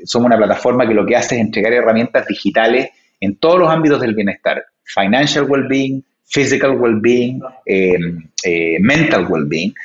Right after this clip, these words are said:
para decirle a las personas, "Miren, acá están las herramientas, úsenlas", desde un coach de meditación, de nutrición, educarte cómo ahorrar. Ahora, lo diferenciador es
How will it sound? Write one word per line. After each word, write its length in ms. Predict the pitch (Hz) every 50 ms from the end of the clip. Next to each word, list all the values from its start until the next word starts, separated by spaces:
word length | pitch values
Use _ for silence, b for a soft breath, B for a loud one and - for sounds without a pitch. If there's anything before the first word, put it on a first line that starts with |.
| B B -
para 180 | 117 117 117
decirle 320 | 113 113 - - 165 165 165
a 20 |
las 100 | 156 -
personas, 300 | - - - 151 143 135
"Miren, 240 | 123 98 78 - - _ _ _ _ -
acá 220 | 110 107 - -
están 180 | - - 175 175
las 120 | 160 151
herramientas, 520 | 143 135 139 139 156 175 180 - 165 165 - -
úsenlas", 480 | 123 110 - - 82 76 73 67 69 73
desde 200 | 82 95 90 90
un 100 | 98 90
coach 300 | - - 113 110 - -
de 80 | 107 95
meditación, 760 | 90 90 90 87 - 85 - - - 139 135 131 131 127 117
de 80 | 107
nutrición, 720 | 98 95 87 - 90 - - - 151 147 139 135 131 127 117 B B B B B B
educarte 500 | B 101 208 202 - 123 110 110 - -
cómo 220 | - 117 110 110 101
ahorrar. 460 | 95 92 - 135 143 139 135 139 139 - - _
Ahora, 360 | - 110 113 110 101 85 73 - - _ _ _ _ _
lo 140 | - 107 110
diferenciador 680 | 110 107 - 123 113 110 - - 117 110 131 160 180
es 80 | 170